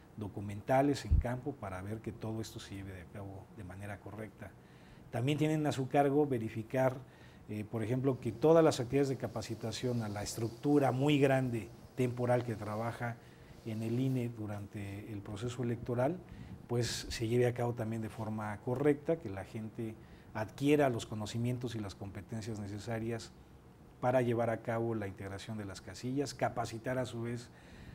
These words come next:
a las y los funcionarios de las casillas. Acá en Oaxaca estaremos integrando más de, eh,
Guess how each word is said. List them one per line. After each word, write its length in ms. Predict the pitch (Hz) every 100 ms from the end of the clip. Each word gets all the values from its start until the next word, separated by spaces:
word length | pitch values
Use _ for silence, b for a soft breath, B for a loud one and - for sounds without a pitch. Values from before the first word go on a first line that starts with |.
| B
a 400 | 127 127 127 135 135
las 260 | 123 127
y 40 | 127
los 160 | 131
funcionarios 580 | 131 110 117 123 135 117
de 100 | 139
las 180 | 151 143
casillas. 680 | 123 120 127 123 127 123 - B B B -
Acá 340 | 104 120 120
en 260 | 120 117 107
Oaxaca 300 | 104 123 131
estaremos 320 | 113 117 107
integrando 460 | 101 104 107 110 107
más 260 | 107 107
de, 320 | 107 101 95
eh, 60 | 92